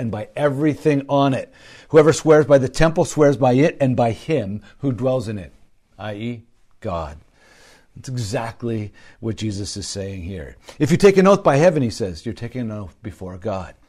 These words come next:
But if you do it by the earth, guess what? The earth is God's footstool, and therefore you're still swearing before God."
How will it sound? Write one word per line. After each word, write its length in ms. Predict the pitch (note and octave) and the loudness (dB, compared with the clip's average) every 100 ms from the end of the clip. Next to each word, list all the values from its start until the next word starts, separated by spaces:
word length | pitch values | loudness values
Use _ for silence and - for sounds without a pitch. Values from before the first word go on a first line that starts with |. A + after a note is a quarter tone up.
| _ - - - - | _ -20 -20 -8 0
But 120 | D3+ | 2
if 80 | C#3+ | 4
you 80 | |
do 100 | D#3 | 6
it 100 | F#3+ | 6
by 140 | F#3+ D#3+ | 8 6
the 160 | C#3 | 6
earth, 160 | F3+ F#3+ | 2 0
guess 420 | E3+ C#3+ - - | -2 -4 -6 -10
what? 300 | C3+ C3+ - | -4 -4 -4
The 220 | B2+ B2+ B2+ | -10 -10 -2
earth 260 | D#3+ F3+ E3+ | 0 0 0
is 160 | C#3+ | -4
God's 420 | - B2+ C3 - - _ | -4 -4 -4 -8 -16 _
footstool, 1040 | _ - B3+ B3+ - - B2 G#2 G#2 C3 _ _ _ - - | _ -8 -8 -6 -12 -8 -8 -6 -8 -12 _ _ _ -10 0
and 140 | D#3+ | 4
therefore 260 | G#3 G#3 G#3 | 6 6 4
you're 140 | F#3+ | 4
still 400 | G3 - A3 G#3 | 0 -4 -2 -2
swearing 580 | - C3+ A#2+ A2+ G#2+ G2+ - - - | -4 -6 -4 -6 -10 -14 -18 -14 -8
before 340 | - A#2+ G#2+ | -6 -4 -4
God." 340 | G2 G#2+ D#2+ | -2 -4 -6